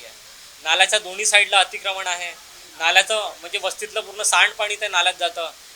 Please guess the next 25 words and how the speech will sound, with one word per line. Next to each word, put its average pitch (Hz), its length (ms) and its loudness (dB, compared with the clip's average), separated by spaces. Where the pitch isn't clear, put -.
तिथे 190 160 -4
काही 208 140 6
सिवेज 202 340 0
ट्रीटमेंट 202 340 -10
प्लांट 185 320 2
आहे 165 140 4
नाही 143 180 -8
आहे. 113 100 -14
आम 180 220 2
आदमी 208 240 2
पार्टी 208 300 4
सत्तेत 202 380 -2
आली, 185 240 0
अगर 196 180 -8
नागपूर 190 340 -4
म्युनिसिपल 190 360 -14
कॉर्पोरेशनमध्ये 180 760 -8
आली 165 240 -2
तर - 400 -18
तुम्हाला 196 240 0
या 214 120 2
पूर्ण 214 360 -8
भागाचा 196 440 -4
एक 202 180 -6
प्रॉपर 190 380 -4